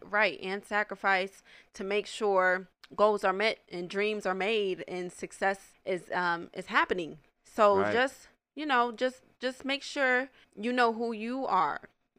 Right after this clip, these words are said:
Speaker 1: And if you don't, make sure you're with someone who can help you find who you are as well without erasing who you are.
Speaker 2: Absolutely.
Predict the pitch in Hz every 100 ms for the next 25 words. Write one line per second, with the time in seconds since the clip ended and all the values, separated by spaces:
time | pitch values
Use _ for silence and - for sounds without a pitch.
0 | - 196 196 196 202 277 269 254 240 233
1 | 226 214 220 - 233 226 220 208 196 214
2 | - 202 180 - _ _ _ - 233 247
3 | 208 202 208 190 185 185 175 180 160 170
4 | 160 - - 185 165 156 190 190 208 190
5 | 165 190 202 - 151 151 127 120 85 64
6 | - - 113 110 - 104 110 104 98 87